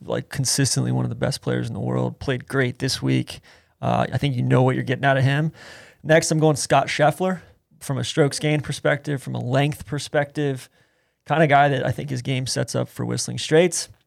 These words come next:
Plus, you know, th-, those are two guys that I think you wanna get some experience for. Uh, I think all the, you know, veteran stuff is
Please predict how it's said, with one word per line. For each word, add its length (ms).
Plus, 320
you 100
know, 100
th-, 140
those 160
are 60
two 180
guys 300
that 100
I 60
think 180
you 80
wanna 140
get 180
some 100
experience 460
for. 300
Uh, 400
I 60
think 160
all 160
the, 140
you 140
know, 80
veteran 540
stuff 280
is 160